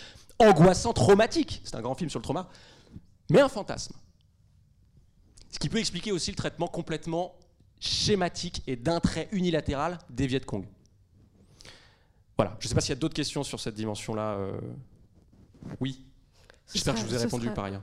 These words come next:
Speaker 2: ce sera la dernière, parce que on resterait bien quatre heures de plus avec vous, mais il y a un film derrière.
Speaker 1: C'est vrai ?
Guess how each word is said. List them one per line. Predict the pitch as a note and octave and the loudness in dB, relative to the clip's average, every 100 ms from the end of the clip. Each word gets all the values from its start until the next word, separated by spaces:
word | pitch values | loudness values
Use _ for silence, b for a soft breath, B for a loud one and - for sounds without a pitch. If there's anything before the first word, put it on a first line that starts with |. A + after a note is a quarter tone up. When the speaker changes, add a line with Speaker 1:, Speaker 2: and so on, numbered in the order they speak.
| G2 | -14
Speaker 2:
ce | - G3 | -14 -12
sera | - G#3+ | -10 -8
la | F#3+ | -8
dernière, | F#3 G3 F#3+ G3+ C4 C4+ | -8 -6 -6 -6 -10 -12
parce | - | -18
que | - - - - B B B B B B B B B B - - | -18 -18 -20 -20 B B B B B B B B B B -20 -12
on | G3+ | -8
resterait | G3+ - G#3+ | -8 -8 -8
bien | G3+ G3+ | -8 -6
quatre | G3+ G3 | -8 -8
heures | F#3+ | -8
de | F#3 | -8
plus | G#3+ A3 G#3+ | -8 -10 -6
avec | F#3 G3+ | -6 -6
vous, | G3+ D#4+ | -6 -6
mais | C4+ | -4
il | G3+ | -4
y | |
a | |
un | F#3 | -6
film | - G#3+ | -8 -10
derrière. | G3 F#3 D#3+ C#3+ C#3+ C3+ - B B - - | -8 -8 -8 -8 -10 -12 -20 B B -20 -14
Speaker 1:
C'est | - | -6
vrai ? | B4 | -2